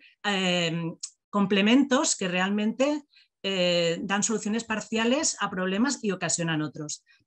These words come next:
La segunda cosa, eh, que tenemos que poner clara es que el coche eléctrico,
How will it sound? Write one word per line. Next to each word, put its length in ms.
La 180
segunda 420
cosa, 420
eh, 180
que 100
tenemos 340
que 160
poner 300
clara 280
es 160
que 300
el 140
coche 240
eléctrico, 640